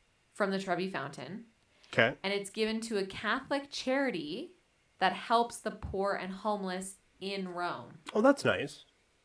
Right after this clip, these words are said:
Speaker 1: That is kinda nice.
Speaker 2: Yeah.
Speaker 1: Uh, Rome's mayor and her team are looking toward keeping the money so that it could be used to improve the city's infrastructure, but a lot of people are like, "No, just keep giving it to charity."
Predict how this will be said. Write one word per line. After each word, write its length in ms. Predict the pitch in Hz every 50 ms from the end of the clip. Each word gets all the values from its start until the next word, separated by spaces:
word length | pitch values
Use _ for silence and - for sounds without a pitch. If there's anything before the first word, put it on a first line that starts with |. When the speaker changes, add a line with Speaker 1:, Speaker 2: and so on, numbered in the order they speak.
| _ -
Speaker 1:
That 180 | 349 381 370 -
is 200 | - 262 254 226
kinda 300 | 226 - - 170 160 165
nice. 500 | 165 - 127 120 - - 160 - - - - 202
Speaker 2:
Yeah. 280 | 233 214 139 104 92 - - _ _ _ - - _ _ _ _ _ _ _ _ _ _ _ _ _ _ _ _
Speaker 1:
Uh, 240 | - 170 175 175 - - 170
Rome's 400 | 180 185 190 190 185 190 190 180
mayor 440 | 185 190 202 208 214 202 180 175 180
and 180 | - 175 185
her 120 | 202 190 180
team 500 | 175 - - - 220 208 190 185 185 180 -
are 140 | - 170 170
looking 400 | 165 175 185 185 196 185 180 175
toward 320 | 180 185 175 175 175 170
keeping 240 | - 180 180 180 170
the 60 | 170
money 280 | 170 170 165 165 165 165
so 100 | 165 -
that 100 | 175 160
it 100 | 151 147
could 120 | - 190 -
be 60 | 165
used 240 | 165 165 165 160 -
to 100 | - 175
improve 260 | 185 - 175 170 156
the 60 | 160
city's 300 | 165 - 175 160 160 -
infrastructure, 880 | - 208 226 233 240 240 240 - 233 233 233 - - 247 226 226 226 226 - 190
but 420 | 180 165 156 151 139 135 - - - _ _ _ _ _ _ _ _ _ _ _ _ _ _ _ _ _ _ _ _ _ _ _ _ _ -
a 100 | - 175
lot 300 | 170 170 165 160 147 151
of 140 | 156 147 - - - - - - - _ _ _ _ - -
people 320 | - 196 196 190 160 156
are 100 | 151 147
like, 260 | 147 143 156 156 151
"No, 380 | 165 156 123 107 - - 160 160 - - _ _ -
just 260 | - 180 185 - -
keep 220 | - - 185 -
giving 260 | - 156 - 143 135 123
it 100 | 117 -
to 60 | -
charity." 480 | 131 - 131 120 - 107 113 107 160